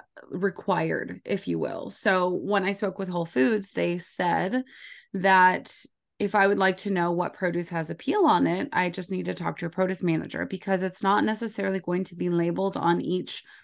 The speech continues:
avocado or apple or cucumber or what have you, but it should be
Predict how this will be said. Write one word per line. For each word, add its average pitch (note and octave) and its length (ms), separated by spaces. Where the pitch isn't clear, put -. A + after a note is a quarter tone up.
avocado F3+ 640
or E3+ 160
apple E3+ 400
or E3 100
cucumber E3 800
or F3+ 100
what F3 160
have G#3+ 220
you, F3+ 260
but G#3 600
it F#3+ 320
should D#4 560
be F#3 340